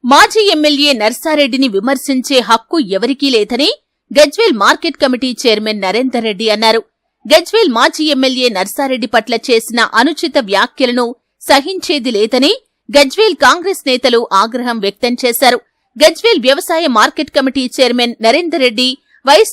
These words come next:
చైర్మన్ సర్దార్ ఖాన్, వివిధ మండలాల కాంగ్రెస్ పార్టీ అధ్యక్షులు శ్రీనివాస్ రెడ్డి, తమ్మలి శ్రీనివాస్, రవీందర్ రెడ్డి, సందీప్ రెడ్డి, లింగారావు, కిష్టాగౌడ్, తాండా కనకయ్య,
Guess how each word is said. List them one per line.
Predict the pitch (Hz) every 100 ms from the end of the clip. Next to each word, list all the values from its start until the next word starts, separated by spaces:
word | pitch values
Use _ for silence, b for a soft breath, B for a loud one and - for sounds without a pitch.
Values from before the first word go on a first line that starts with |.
| -
చైర్మన్ | 285 269 262 254
సర్దార్ | 220 185 247 226 220
ఖాన్, | 233 233 240 226
వివిధ | 302 349 403 320
మండలాల | 285 311 277 233 233
కాంగ్రెస్ | 240 277 294 -
పార్టీ | 240 233 254 170
అధ్యక్షులు | 180 240 - 247 247 240 b b -
శ్రీనివాస్ | 320 359 302 247 -
రెడ్డి, | 247 214 240 254 _ _ 311
తమ్మలి | 320 370 302 254
శ్రీనివాస్, | 247 247 233 226 226 - 202
రవీందర్ | 202 277 269 254 233
రెడ్డి, | 214 240 240 -
సందీప్ | 262 302 349 254
రెడ్డి, | 226 254 247 - _ - 277
లింగారావు, | 381 415 320 247 247 254 -
కిష్టాగౌడ్, | 233 - - 247 226 233 226 b b 294
తాండా | 285 349 330 311
కనకయ్య, | 240 269 262 254